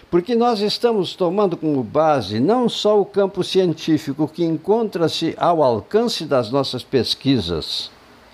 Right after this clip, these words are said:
mas também das informações preciosas e iluminadas do nosso irmão André Luiz. E é nosso desejo, porque sabemos que no século passado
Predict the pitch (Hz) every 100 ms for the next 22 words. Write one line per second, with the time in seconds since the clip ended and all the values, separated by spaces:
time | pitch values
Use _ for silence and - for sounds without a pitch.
0 | - - - - 107 120 143 147 151 -
1 | 139 120 98 131 147 120 - _ - -
2 | - 90 127 120 139 226 226 190 180 165
3 | 156 - 156 143 - 156 160 - - 156
4 | 160 151 127 131 117 143 139 135 135 127
5 | 127 127 120 101 120 113 110 113 98 107
6 | 110 104 107 95 92 87 - - - -
7 | - _ _ _ _ _ _ _ _ -
8 | 123 147 147 147 - 135 131 117 147 202
9 | 143 101 98 90 _ - _ - 135 156
10 | - 160 117 214 196 139 - 165 160 151
11 | - 196 - 165 160 165 143 - 180 185
12 | 190